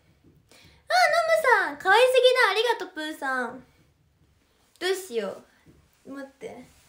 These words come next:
もうちょい頑張らせて。もうちょい。全身ね。いや、頑張る、頑張る。エーケービーの衣装が着れますように。ありがとうございます。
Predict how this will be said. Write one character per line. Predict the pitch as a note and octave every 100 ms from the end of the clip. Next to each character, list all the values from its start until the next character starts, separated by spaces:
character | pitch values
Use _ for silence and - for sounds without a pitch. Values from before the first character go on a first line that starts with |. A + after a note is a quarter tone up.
| _ _ -
も | F#4
う | D#5+ -
ち | D#5
ょ |
い |
頑 | C#4 C4 B3
張 |
ら | A#3+
せ | B3+ G#3+
て。 | - - - _ _ _ _ _ _ _ _ _ _ _
も | D4+ G#4+
う | A4+ A4 -
ち | G#4+
ょ |
い。 | D#4 - _ _ _ _ _ - - _ _ _ _ _ _
全 | B3 D4+ E4+
身 | F4+ F4 F4
ね。 | E4+ D#4+ G4 - _ _ _ _ _ _ _
い | B3+
や、 |
頑 | A3+ C#4 F4+
張 | F#4+
る、 | C#4
頑 | A3 B3+
張 | C4
る。 | A#3+ - - _ _ _ _ - - _ _ _ - - _
エ | -
ー | F#4+
ケ | A#4
ー | A#4
ビ |
ー | A4
の |
衣 | F#4 G4
装 | E4+
が | D4
着 | D4
れ | D#4+
ま | E4+
す | E4+
よ | D#4+
う |
に。 | C#4+
あ | D4
り | E4+
が | B4+
と | A#4 E4+
う |
ご | C#4 C#4+
ざ | E4+
い | F#4
ま | F4+
す。 | -